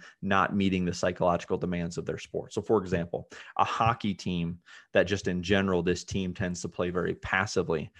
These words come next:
Well, we need to go into every single person or have a conversation and have some sort of session with the team where every single person can kind of visit and try and understand, "Why am I being passive? Why am I not being aggressive enough?" And, but then also,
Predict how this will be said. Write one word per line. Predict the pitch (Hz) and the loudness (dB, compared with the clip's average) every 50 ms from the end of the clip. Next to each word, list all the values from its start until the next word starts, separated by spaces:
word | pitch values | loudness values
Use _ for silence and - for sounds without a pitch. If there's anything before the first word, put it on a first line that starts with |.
| - - - | -14 0 2
Well, | 101 101 | 4 4
we | - 135 | 6 6
need | 135 120 104 | 4 4 2
to | 98 87 | 2 2
go | 98 92 90 90 | 2 2 2 2
into | 90 90 87 - - 90 85 82 - | -2 -4 -4 -2 -2 0 0 2 2
every | - 104 92 95 90 | 2 4 4 2 -2
single | - - - 92 87 85 | -4 -4 -6 -4 -4 -4
person | 85 - 104 95 95 92 - 92 85 | -4 0 0 0 0 -2 -4 -6 -6
or | 87 | -4
have | 92 98 92 85 | 0 0 0 0
a | 87 | 0
conversation | - - 92 87 87 90 - - 90 95 95 - - 92 87 85 87 - - - - | -4 -4 -4 -4 -4 -6 -4 -2 -2 -2 -2 -4 -6 -6 -6 -6 -8 -12 -18 -8 -6
and | 95 104 | -4 -2
have | 101 92 85 85 | 0 0 0 0
some | - - 117 117 117 117 | 0 -2 0 0 0 -2
sort | - - 110 98 92 | 0 2 2 2 2
of | 87 - | 0 -2
session | - - 92 92 - - - 92 87 87 90 | 0 2 2 2 2 -2 -4 -2 -2 -4 -2
with | 95 104 107 104 - - | 2 2 2 2 0 -4
the | 92 | -6
team | - 85 - 135 139 120 101 92 87 87 85 - - - - - _ | -6 -2 0 0 2 4 2 2 2 0 -2 -4 -8 -16 -18 -10 _
where | - 101 95 | 2 4 4
every | 101 98 104 98 | 4 4 2 0
single | - - 98 92 92 90 | -2 -4 -4 -2 -4 -2
person | - 98 95 90 - 98 90 85 | 0 0 -2 0 -4 -8 -10 -10
can | - - - | -14 -14 -10
kind | - 92 85 82 | -8 -6 -6 -6
of | 82 85 | -6 -8
visit | 92 98 110 117 123 110 104 101 87 80 82 - | -4 4 6 8 8 8 8 6 6 6 2 -2
and | 90 87 | -8 -6
try | - 101 95 90 | -4 -2 -2 -2
and | 87 71 | -2 -2
understand, | 95 95 92 92 - - 95 95 90 90 | -2 -2 -2 -4 -4 -6 -6 -6 -6 -6
"Why | 87 90 95 98 98 98 | -6 -4 -4 -4 -4 -4
am | 95 95 92 | -4 -4 -4
I | 90 85 | -4 -4
being | 87 90 87 87 87 87 | -4 -4 -4 -4 -6 -6
passive? | - 87 82 - - - - - - - - | -4 -4 -4 -6 -6 -10 -12 -12 -10 -6 -4
Why | 95 95 98 | -2 -2 0
am | 98 98 | 0 -2
I | 95 | -2
not | 95 92 85 - | 0 0 -2 0
being | 98 101 95 92 90 | -2 -2 -2 -2 -4
aggressive | 85 87 95 90 87 - - - 82 | -2 2 2 2 2 0 -4 -6 -6
enough?" | 85 82 76 57 - - - - - - - - - | -6 -6 -6 -8 -10 -10 -12 -18 -20 -18 -16 -8 -4
And, | 117 104 92 | -2 0 0
but | 101 - | 0 0
then | 104 95 95 | 0 2 2
also, | 113 160 190 180 - - - - 82 98 120 120 | 4 4 4 2 0 0 0 0 2 0 -2 -4